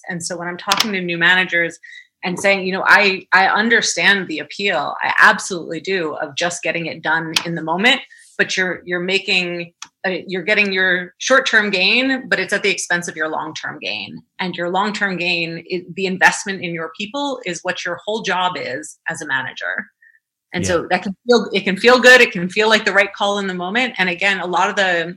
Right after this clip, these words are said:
Speaker 1: the reasons we see management go sideways is that what feels like the right decision in the moment is just made for the,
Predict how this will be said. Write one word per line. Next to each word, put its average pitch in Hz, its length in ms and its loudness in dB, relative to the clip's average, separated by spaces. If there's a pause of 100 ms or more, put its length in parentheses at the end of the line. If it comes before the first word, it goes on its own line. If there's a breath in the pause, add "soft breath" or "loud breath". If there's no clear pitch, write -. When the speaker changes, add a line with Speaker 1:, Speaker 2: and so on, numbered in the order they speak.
Speaker 1:
the 175 120 -6
reasons 185 460 -6
we 180 100 -8
see 180 200 -6
management 170 560 0
go 170 120 -4
sideways 165 640 -2 (320 loud breath)
is 180 120 -4
that 175 180 2
what 180 160 -4
feels 214 500 0
like 185 200 2
the 175 80 0
right 175 340 4
decision 175 460 0
in 170 100 0
the 170 80 -2
moment 202 500 2
is 190 140 -6
just 180 240 -4
made 185 220 -4
for 190 120 -8
the, 160 400 -4